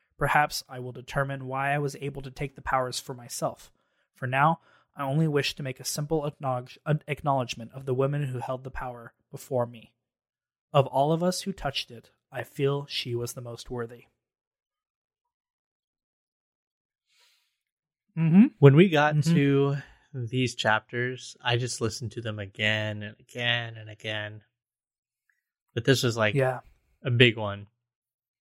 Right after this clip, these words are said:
Speaker 1: Yeah, um, it was, like you said, to me, this was the greatest reveal I've ever had in fantasy.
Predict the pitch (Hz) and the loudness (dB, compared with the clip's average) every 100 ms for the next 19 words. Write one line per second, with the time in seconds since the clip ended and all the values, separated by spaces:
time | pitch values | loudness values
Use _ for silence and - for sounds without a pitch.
0 | _ _ _ _ _ _ _ _ _ - | _ _ _ _ _ _ _ _ _ -8
1 | 131 120 120 120 - 131 135 135 131 - | -6 -4 -6 -10 -12 -10 -10 -12 -14 -18
2 | _ _ _ - - _ _ _ _ _ | _ _ _ -16 -16 _ _ _ _ _
3 | - - - _ _ _ _ _ _ - | -20 -20 -20 _ _ _ _ _ _ 10
4 | 190 233 202 - - - - - - _ | 10 10 4 -2 -6 -12 -18 -20 -20 _
5 | _ _ _ _ _ _ _ 160 147 143 | _ _ _ _ _ _ _ 2 4 2
6 | - 113 110 _ _ _ _ _ _ _ | 0 -2 -6 _ _ _ _ _ _ _
7 | _ _ _ _ _ _ - - 143 160 | _ _ _ _ _ _ -10 4 8 8
8 | 180 156 147 131 139 135 131 123 131 120 | 6 2 -12 -6 -4 -2 -2 -2 -4 2
9 | 123 123 127 123 135 135 147 151 151 151 | 2 2 -2 -4 -6 -6 -6 -6 -8 -8
10 | 147 151 - 170 | -10 -10 -8 -8